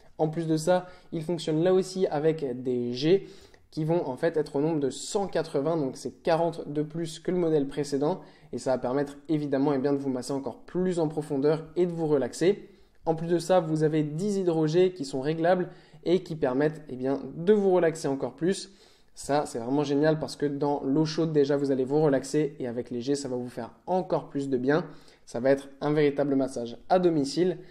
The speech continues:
Sachez aussi que vous avez plusieurs couleurs qui sont disponibles lors de l'achat, euh, entre du gris,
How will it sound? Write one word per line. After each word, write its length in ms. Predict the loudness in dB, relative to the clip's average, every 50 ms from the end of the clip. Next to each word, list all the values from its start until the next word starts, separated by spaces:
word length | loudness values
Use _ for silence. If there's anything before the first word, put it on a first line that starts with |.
| -6 -4 -2 -2 2
Sachez 300 | 4 4 4 4 4 2
aussi 180 | 2 2 0 0
que 60 | 2
vous 100 | 2 2
avez 160 | 4 4 2
plusieurs 540 | 0 0 0 -2 2 4 4 4 4 2 0
couleurs 240 | 2 2 2 2 0
qui 100 | -2 -6
sont 140 | -2 -2
disponibles 680 | 0 0 0 0 0 0 2 2 2 2 2 2 0 0
lors 300 | 2 4 4 4 4 4
de 80 | 4 4
l'achat, 520 | 4 2 2 2 4 4 4 4 0 -6 -18 -20 -20 -20 -20 -16 -10 -8
euh, 180 | -8 -8 -8 -8 -6
entre 480 | -4 -4 -4 -4 -2 -2 0 0 0 0
du 280 | -2 -6 -4 -2 -2 0
gris, 440 | 0 0 0 2 2 0 -2 -4